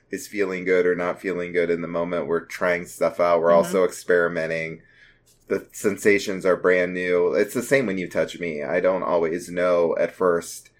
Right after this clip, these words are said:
Speaker 1: do I like this? Do I not like this? It's not always clear to me. Sometimes I grow to like something.
Speaker 2: Yeah.
Speaker 1: Sometimes I'm like, "Oh,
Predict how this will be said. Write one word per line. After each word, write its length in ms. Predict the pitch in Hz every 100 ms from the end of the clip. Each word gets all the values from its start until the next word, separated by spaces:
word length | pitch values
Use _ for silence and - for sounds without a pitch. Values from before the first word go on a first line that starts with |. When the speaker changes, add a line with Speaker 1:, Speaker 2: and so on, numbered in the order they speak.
| _ _ _ _
Speaker 1:
do 120 | 104 95
I 60 |
like 300 | 95 104 117
this? 180 | 127 120
Do 140 | 107 90
I 40 |
not 260 | 95 95 82
like 280 | 95 - -
this? 460 | 101 101 - - _ _ -
It's 200 | 87 -
not 200 | 101 92
always 240 | 87 87 -
clear 320 | - 110 110
to 160 | -
me. 200 | 82 76 78
Sometimes 420 | 85 85 90 87
I 80 | 82
grow 260 | 87 87
to 80 | 82
like 240 | 82 92 -
something. 420 | 87 82 85 85
Speaker 2:
Yeah. 220 | 104 101
Speaker 1:
Sometimes 440 | 90 82 85 82 80
I'm 100 | 82
like, 180 | 80 -
"Oh, 300 | 95 85